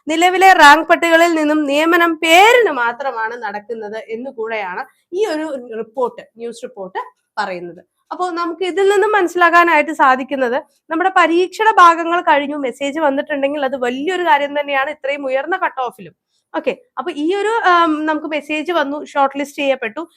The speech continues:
ഇനി കൃത്യമായി ഇന്റർവ്യൂവിനുള്ള പ്രിപ്പറേഷൻസ് കൊണ്ടുപോവുക, അതിനുള്ള നല്ല രീതിയിൽ പ്രിപ്പയർ ചെയ്യാൻ, നല്ല ഉയർന്ന റാങ്കിലേക്ക് എത്തുക, എന്നാലേ നമുക്ക് അവിടെ നിയമന സാധ്യതകൾ ഉള്ളൂ എന്നുള്ളത് മനസ്സിലാക്കുക.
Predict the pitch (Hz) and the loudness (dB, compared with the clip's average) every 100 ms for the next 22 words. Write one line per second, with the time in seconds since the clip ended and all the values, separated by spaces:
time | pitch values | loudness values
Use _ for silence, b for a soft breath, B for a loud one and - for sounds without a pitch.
0 | _ 339 392 494 359 339 - 453 403 370 | _ -2 0 0 -4 -4 2 4 6 4
1 | 349 285 302 285 311 302 302 269 - 285 | 2 0 0 0 -4 -2 -2 -6 -4 -4
2 | 277 311 294 311 262 254 247 247 269 262 | -2 -6 -6 -2 -2 -2 -6 -4 -2 0
3 | 240 269 285 269 349 B B - 247 294 | 0 -2 -4 0 0 B B -4 2 4
4 | 392 494 453 359 349 320 294 302 285 277 | 6 6 4 2 -2 -4 -2 4 4 4
5 | 285 285 254 262 240 247 269 294 262 247 | 0 0 -2 -4 -2 -2 0 0 0 0
6 | 247 247 240 208 220 240 - 339 370 311 | -2 -2 -4 -8 -4 -4 -4 -4 -2 -2
7 | 247 269 233 214 233 220 220 214 214 226 | -4 -6 -8 -10 -12 -10 -10 -10 -10 -12
8 | 220 208 202 196 208 440 - _ _ 269 | -8 -8 -8 -10 -6 -8 -10 _ _ -8
9 | 269 294 359 262 240 226 240 226 208 233 | -6 -6 -4 -4 -4 -4 -4 -4 -6 -6
10 | 254 214 220 294 | -4 -4 -2 -2